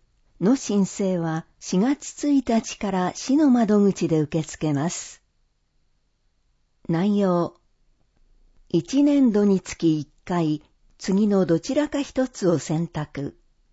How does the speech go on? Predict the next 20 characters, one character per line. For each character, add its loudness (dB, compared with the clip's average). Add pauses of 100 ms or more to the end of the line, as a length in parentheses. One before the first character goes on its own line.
(360)
詳 0
し -12
く 0
は -2 (200)
下 -4
の 2
記 -4
事 -4
参 -4
照。 -4 (1400)
翻 2
訳 -4
者 -4
中。 -2 (800)
下 -4
の 2
記 -4
事 -2
と -2
は、 -4